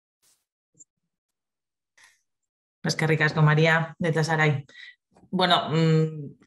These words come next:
hau gaztelania zaingo dut, eh, Idoia, así que lasai momentuz. Nada, daros las gracias, Alboan, eh, por todo el ciclo formativo que habéis organizado, por habernos invitado, por conocer.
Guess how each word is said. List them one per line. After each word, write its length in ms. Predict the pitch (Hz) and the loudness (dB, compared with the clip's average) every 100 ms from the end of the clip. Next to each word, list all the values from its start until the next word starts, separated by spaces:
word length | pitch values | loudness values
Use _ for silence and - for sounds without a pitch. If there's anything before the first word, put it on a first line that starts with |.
| - - - | -10 -6 -2
hau 160 | 202 202 | 0 2
gaztelania 440 | 202 202 175 160 | 2 2 2 2
zaingo 300 | 151 156 151 | 2 2 4
dut, 260 | 147 147 147 - | 4 0 -4 -4
eh, 280 | 156 151 | 0 2
Idoia, 320 | 151 156 165 165 | 2 0 -2 -4
así 160 | 156 | -4
que 140 | 151 143 | -4 -2
lasai 280 | 143 143 | -2 -4
momentuz. 580 | 143 143 143 139 143 135 | -6 -4 -4 -4 -4 -4
Nada, 300 | 170 156 127 | -2 0 0
daros 240 | 147 165 180 | 0 -2 -2
las 180 | 170 - | -4 -4
gracias, 360 | 185 196 185 | -6 -6 -8
Alboan, 460 | 175 180 202 226 226 | -6 -2 2 2 -2
eh, 340 | 151 143 139 127 _ - | -8 -10 -12 -14 _ -18
por 120 | 143 | -8
todo 180 | 156 160 | -2 -2
el 80 | 151 | 0
ciclo 300 | 202 190 180 | -2 0 -2
formativo 440 | 170 160 160 160 | -2 -4 -4 -6
que 60 | 147 | -6
habéis 160 | 143 | -8
organizado, 680 | 147 143 131 151 160 170 170 - _ | -8 -8 -6 -4 -2 -2 -6 -18 _
por 140 | - 135 | -10 -6
habernos 280 | 135 156 151 | -4 -4 -2
invitado, 460 | 139 147 170 175 | -2 0 2 2
por 100 | 156 | 0
conocer. 400 | 147 147 139 170 | -2 -2 -2 -4